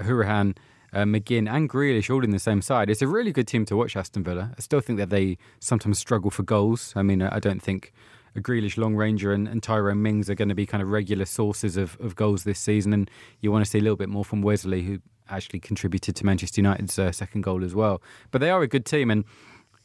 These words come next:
you know, a lot of people have said there isn't a great amount of quality in the Premier League this season. Well, it depends how you look at it. Obviously, there's not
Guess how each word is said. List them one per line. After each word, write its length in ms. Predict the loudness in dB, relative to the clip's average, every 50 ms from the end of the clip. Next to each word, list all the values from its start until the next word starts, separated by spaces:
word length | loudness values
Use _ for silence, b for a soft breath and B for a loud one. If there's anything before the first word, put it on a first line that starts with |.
| _ _
you 100 | -2 0
know, 160 | 2 2 2
a 20 | 2
lot 100 | 2 0
of 80 | 0
people 180 | 0 -2 0 0
have 80 | -2
said 220 | 0 2 0 0 2
there 100 | 2 0
isn't 220 | 2 0 0 -2 -2
a 60 | -4
great 260 | 0 2 0 2 2
amount 240 | 2 2 2 0 -2
of 80 | -6
quality 380 | -4 0 0 0 0 0 -2 -2
in 80 | 0 0
the 80 | 0
Premier 240 | 0 0 0 2 2
League 140 | 0 0 0
this 100 | -4 -4
season. 220 | -2 -4 -2 0 -2
Well, 100 | -2 -2 B B B B B B
it 60 | -8
depends 280 | -6 -2 -2 0 2
how 60 | 2 2
you 100 | 2 2
look 220 | 2 0 0 2
at 80 | 2 2
it. 120 | 0 2
Obviously, 280 | 0 -2 -2 0 -2 0
there's 160 | 0 2 2
not 220 | 2 0 0 -2